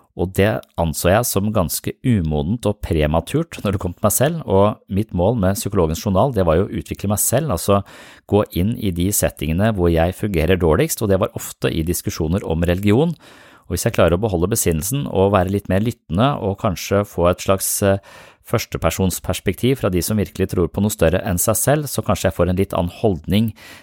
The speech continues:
til, eh, disse menneskene når jeg står og kaster, eh, dårlige argumenter på de fra avstand, eller setter opp stråmenn, som det også heter. Så det var mitt prosjekt med Psykologens journal, altså gå inn, eh, i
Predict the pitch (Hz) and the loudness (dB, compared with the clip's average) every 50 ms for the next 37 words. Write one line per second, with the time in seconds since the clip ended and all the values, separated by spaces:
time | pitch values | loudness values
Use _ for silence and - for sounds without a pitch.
0 | _ - - - 90 90 90 87 90 90 90 92 92 95 - - 104 90 78 - | _ -10 -2 0 0 2 2 2 4 4 2 2 0 -2 -2 -2 -2 -2 -2 -2
1 | - 104 110 104 92 90 87 - - 76 76 90 - - - 92 - - - - | -2 -2 0 0 2 0 0 0 -2 -2 -2 -2 -2 -4 -6 -6 -6 -4 -2 0
2 | 90 87 85 87 87 87 87 87 87 87 87 90 87 - _ - - - - - | 0 0 0 0 0 2 4 4 4 4 2 2 0 -2 _ -20 -20 -20 -20 -20
3 | - - _ _ - 107 104 87 85 82 85 92 92 85 78 67 - - - 78 | -20 -20 _ _ 2 4 4 6 6 4 4 2 2 0 -2 -2 -4 -2 -2 0
4 | 78 80 - - 90 82 101 117 113 - - 82 80 80 - _ - 95 87 73 | 0 0 -2 -2 -2 0 0 -2 -2 -2 0 0 0 0 0 _ 0 0 0 0
5 | 73 - - - 95 104 104 82 80 78 82 - - 85 - - 80 - - - | -2 -2 0 0 0 2 2 0 0 -2 -2 -2 -2 -4 -2 -4 -4 -4 -4 -6
6 | - - 92 87 73 64 64 71 87 90 87 - - - 80 73 78 65 73 67 | -2 0 2 2 2 0 0 -2 -2 -2 -4 -4 -6 -6 -4 -4 -6 -6 -6 -8
7 | - - 73 73 69 - 69 58 - - - _ _ - - - - - _ _ | -6 -6 -6 -6 -6 -6 -8 -10 -10 -10 -20 _ _ -20 -20 -20 -20 -20 _ _
8 | _ _ - - - 104 98 98 98 101 101 101 101 104 104 - 104 95 101 110 | _ _ -10 -4 0 2 4 6 6 6 4 4 2 0 -2 -2 0 2 2 4
9 | 104 95 101 101 92 87 - - 110 - - - 120 - - - 95 95 90 - | 4 2 2 2 0 -2 -2 -2 -2 -2 0 0 -2 -2 -2 -2 0 0 0 0
10 | - 95 98 95 85 87 90 - 110 95 95 123 151 135 107 - 107 92 90 90 | -2 0 2 2 2 2 0 -2 0 2 2 2 2 0 -2 -4 -2 0 2 2
11 | 104 95 87 85 98 113 117 113 107 104 101 101 101 98 98 - 90 95 85 87 | 2 2 0 -2 0 0 0 0 0 2 2 2 0 0 -2 -4 -4 -4 -2 0
12 | 92 98 110 | 0 -2 -4